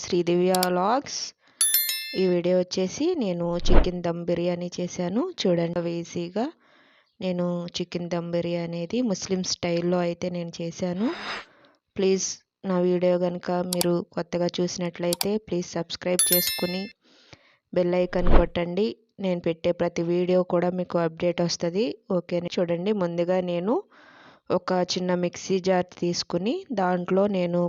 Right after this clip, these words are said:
కొంచెం పుదీనా, కొత్తిమీర, పచ్చిమిర్చి, పచ్చిమిర్చి ఒక ఐదారు పచ్చిమిర్చిలు అయితే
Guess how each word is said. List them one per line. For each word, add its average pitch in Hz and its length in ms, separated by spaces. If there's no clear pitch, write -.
కొంచెం 170 400
పుదీనా, 185 520
కొత్తిమీర, 175 540
పచ్చిమిర్చి, 175 680
పచ్చిమిర్చి 175 580
ఒక 170 100
ఐదారు 165 360
పచ్చిమిర్చిలు 170 560
అయితే 165 200